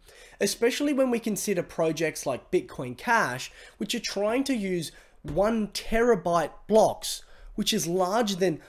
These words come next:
the whole Bitcoin chain right now, in one block. It simply is not feasible. And then we start talking about centralization of the services, because you and I can't participate in a network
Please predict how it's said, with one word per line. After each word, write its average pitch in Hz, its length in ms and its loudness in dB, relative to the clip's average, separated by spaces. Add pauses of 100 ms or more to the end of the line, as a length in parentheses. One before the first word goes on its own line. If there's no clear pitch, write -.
(120)
the - 80 2
whole 196 360 2
Bitcoin 180 480 -2
chain 170 380 0
right 151 300 0
now, 170 560 0 (280)
in 185 380 0
one 135 460 0 (100)
block. 185 480 4 (320)
It 247 160 -6
simply 269 500 0
is 196 220 -4
not 190 240 -2
feasible. 220 760 0 (240)
And 220 200 2
then 254 240 6
we 247 100 -4
start 180 340 -2
talking 160 380 -4
about 139 300 -4
centralization 147 1000 -2
of 123 140 -6
the 127 80 -8
services, 226 680 0 (280)
because 185 300 -2
you 247 240 -2
and 196 100 2
I 151 220 -2
can't - 460 -6
participate 190 720 -4
in 139 100 0
a 139 60 0
network 156 480 -2